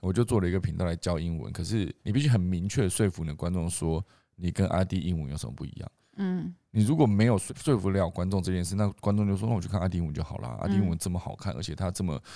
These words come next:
Speaker 1: 这么历史悠久，他做出来的东西质感也这么好。”
Speaker 2: 对。
Speaker 1: 那他就是第一个，算是在 YouTube 上面就是英语教学第一品牌了。我去看他就好，那我为什么要来看你这个新的频道？
Speaker 2: 所以是不是创意很重要？
Speaker 1: 创意跟定义自己的特色。
Speaker 2: 嗯。
Speaker 1: 如果自己没有特色的话，其实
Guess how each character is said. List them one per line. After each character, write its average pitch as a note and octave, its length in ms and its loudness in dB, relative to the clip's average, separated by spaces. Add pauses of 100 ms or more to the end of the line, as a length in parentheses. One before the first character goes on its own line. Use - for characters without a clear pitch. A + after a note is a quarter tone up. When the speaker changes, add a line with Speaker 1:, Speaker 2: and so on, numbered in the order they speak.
(140)
Speaker 1:
这 - 100 -4
么 F#2 180 2
历 G2+ 180 0
史 E2+ 180 -6
悠 F2+ 240 -2
久， - 160 -6
他 F#2+ 140 -2
做 F#2 240 -2
出 F2 100 -2
来 E2+ 60 2
的 E2 80 -2
东 E2+ 120 -2
西 F2+ 80 0
质 - 200 -6
感 - 100 -4
也 C2+ 60 -8
这 D2 100 -6
么 D#2+ 80 -4
好。” - 260 -10 (400)
Speaker 2:
对。 G3+ 120 -4
Speaker 1:
那 G#2 40 2
他 A2+ 140 4
就 A#2 100 2
是 B2 120 4
第 A2 420 0
一 G#2+ 80 2
个， G2 220 -2
算 A2 180 2
是 G2+ 140 -2
在 G2 160 2
YouTube F#2+ 240 0
上 F2 120 2
面 F2+ 160 0
就 E2+ 120 -6
是 F2+ 160 -4
英 F#2+ 120 2
语 F2 80 2
教 E2+ 160 0
学 D#2 160 -4
第 E2+ 200 -6
一 - 20 -2
品 - 200 -8
牌 - 160 -8
了。 G1+ 180 -10 (280)
我 G#2 120 -2
去 C#3 100 0
看 C#3 180 2
他 B2+ 80 6
就 A#2+ 140 2
好， F2+ 140 2
那 G#2 100 2
我 G#2 80 2
为 F#2 100 2
什 F2+ 120 -4
么 D#2 40 -4
要 E2 100 -4
来 D#2+ 160 -6
看 - 220 -4
你 D#2 80 -6
这 A#2+ 140 -4
个 B3+ 100 2
新 B3 140 -2
的 C#4 60 0
频 - 0 -
道？ B3+ 80 -2
Speaker 2:
所 C4+ 100 -2
以 - 0 -
是 - 20 -2
不 - 60 -4
是 - 80 -2
创 G#3+ 260 0
意 G3 160 -4
很 E3 200 -6
重 - 120 -10
要？ - 80 -8 (360)
Speaker 1:
创 D3+ 240 4
意 C3 140 6
跟 A2+ 280 6
定 A2+ 220 2
义 G#2 140 2
自 G2+ 180 0
己 - 140 -4
的 C#2 140 -8
特 D#2+ 240 -4
色。 F2+ 200 -2
Speaker 2:
嗯。 D2 100 -6
Speaker 1:
如 G#2 80 0
果 C3+ 100 6
自 B2+ 160 2
己 F#2+ 200 4
没 F#2+ 100 4
有 F#2 80 4
特 G2 180 4
色 F2+ 140 2
的 F2 60 4
话， F2 180 2
其 E2 140 -2
实 D#2 360 -2